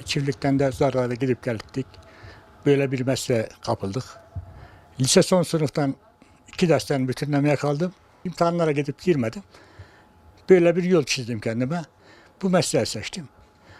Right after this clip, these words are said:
Bu meslekte de hayatımı idame ettiriyorum. Zara'da önceden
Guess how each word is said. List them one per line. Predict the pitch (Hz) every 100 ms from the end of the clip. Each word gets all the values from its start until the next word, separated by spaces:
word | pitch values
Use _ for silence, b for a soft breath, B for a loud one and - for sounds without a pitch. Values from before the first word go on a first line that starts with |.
| b -
Bu | -
meslekte | 202 - 151 156 147
de | 196 160 _ - - _ _ _
hayatımı | - 185 180 - 165
idame | 180 175 175
ettiriyorum. | - - 110 101 135 - -
Zara'da | - 160 190 196 208
önceden | 202 202 196 208 196